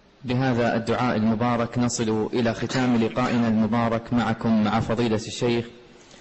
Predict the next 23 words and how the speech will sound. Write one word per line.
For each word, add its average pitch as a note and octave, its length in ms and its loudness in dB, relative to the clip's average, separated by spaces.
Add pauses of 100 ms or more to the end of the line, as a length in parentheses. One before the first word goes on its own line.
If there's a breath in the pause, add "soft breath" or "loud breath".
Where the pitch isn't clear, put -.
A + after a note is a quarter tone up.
(220 loud breath)
أبي A#2+ 240 2
إسحاق A#2+ 460 -2
الحويني. A#2+ 680 2
باسمكم A#2+ 540 0
أيها A2+ 300 0
الإخوة A#2 560 0
والأخوات، A#2 640 0 (100)
وباسم A#2+ 380 0
دائرة A2+ 460 0
السياحة A#2 580 -2
والتسويق A2+ 580 -2
التجاري، A#2 580 0 (480 loud breath)
وباسم B2+ 460 2
رعاة A#2+ 340 2
هذا B2 260 0
الملتقى، B2 580 2
أتقدم A#2 560 0
بالشكر A#2 380 -2
الجزيل A2+ 480 0
لفضيلته. A#2 800 0 (960 loud breath)
آه، G#2+ 420 0
وفي A2+ 500 -2
الغد B2 560 0